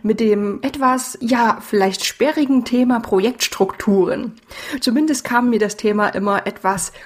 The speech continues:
unnahbar vor. Ich wusste nicht so richtig, was damit anzufangen zu Beginn,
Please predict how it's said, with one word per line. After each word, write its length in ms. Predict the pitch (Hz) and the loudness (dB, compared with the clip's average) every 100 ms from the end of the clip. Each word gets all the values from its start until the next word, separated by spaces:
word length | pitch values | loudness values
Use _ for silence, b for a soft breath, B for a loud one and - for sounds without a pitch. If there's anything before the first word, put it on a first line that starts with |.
| - | -4
unnahbar 680 | 254 240 202 175 170 - 180 | 0 2 2 2 0 0 -4
vor. 340 | - - - | -6 -4 -4
Ich 100 | - | -2
wusste 220 | 269 269 285 | -2 0 0
nicht 180 | 262 | 0
so 80 | - | 0
richtig, 360 | 190 220 - 202 | 0 -2 -4 -4
was 140 | 202 | -4
damit 260 | 202 185 175 | -2 -2 0
anzufangen 580 | 254 247 240 185 175 175 | 0 2 0 -2 -4 -4
zu 140 | 185 | -4
Beginn, 400 | 180 185 226 311 | -4 0 0 0